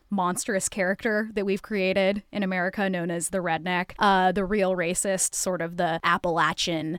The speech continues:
incest babe. You know, it's, it's this really gross stereotype. We've just decided that this is okay. We've just decided that, like, we can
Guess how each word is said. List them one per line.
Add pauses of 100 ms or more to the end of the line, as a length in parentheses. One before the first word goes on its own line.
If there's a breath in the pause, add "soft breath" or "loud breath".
incest
babe.
You
know,
it's,
it's
this
really
gross
stereotype.
We've
just
decided
that
this
is
okay.
We've
just
decided
that,
like,
we
can